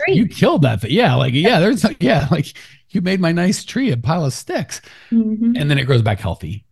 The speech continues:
Speaker 2: And again, he's done it a hundred times, or, you know, they've done it a hundred times. So, like, I know what this feels like.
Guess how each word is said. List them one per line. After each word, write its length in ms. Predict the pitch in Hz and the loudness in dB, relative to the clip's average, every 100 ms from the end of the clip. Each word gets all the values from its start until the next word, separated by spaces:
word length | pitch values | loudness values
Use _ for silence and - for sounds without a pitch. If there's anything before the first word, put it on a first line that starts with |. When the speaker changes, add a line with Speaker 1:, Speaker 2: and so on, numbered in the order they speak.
| - | -2
Speaker 2:
And 460 | 117 107 104 101 - _ _ _ _ _ _ _ - | 0 2 0 -2 -10 _ _ _ _ _ _ _ -4
again, 280 | 139 156 117 | 2 4 4
he's 220 | 135 117 | 2 2
done 160 | 135 139 | 2 2
it 80 | |
a 40 | 107 | 0
hundred 220 | 107 101 | -2 -4
times, 320 | 98 104 110 | -6 -4 -4
or, 140 | 101 98 | -4 -6
you 100 | 117 | -4
know, 80 | 98 | -4
they've 140 | 101 | -2
done 140 | 131 127 | 0 0
it 40 | |
a 40 | |
hundred 160 | 113 92 | 0 -2
times. 180 | 101 95 | -4 -4
So, 60 | |
like, 100 | 101 | -6
I 100 | 98 | -4
know 140 | 107 104 | -2 -2
what 100 | 92 | -4
this 140 | 87 | -4
feels 260 | 135 127 98 | -2 -2 -2
like. 200 | 90 | -6